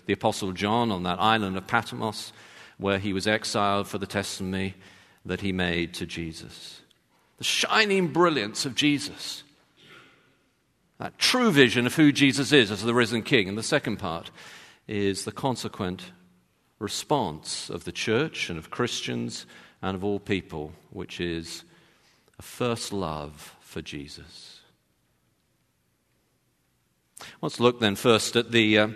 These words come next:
shining brilliance of, uh, of Jesus.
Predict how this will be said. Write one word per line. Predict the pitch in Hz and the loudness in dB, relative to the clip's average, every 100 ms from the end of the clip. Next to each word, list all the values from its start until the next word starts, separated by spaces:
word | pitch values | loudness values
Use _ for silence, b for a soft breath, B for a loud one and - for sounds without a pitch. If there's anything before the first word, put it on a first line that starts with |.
| - | -6
shining | - - 135 117 | 0 4 4 4
brilliance | 104 127 131 92 82 - - - | 6 6 6 4 0 -4 -4 0
of, | 110 104 98 | 0 2 0
uh, | 110 107 | 0 0
of | 110 98 | 0 0
Jesus. | 123 135 139 104 85 - | 2 2 2 -2 -6 -6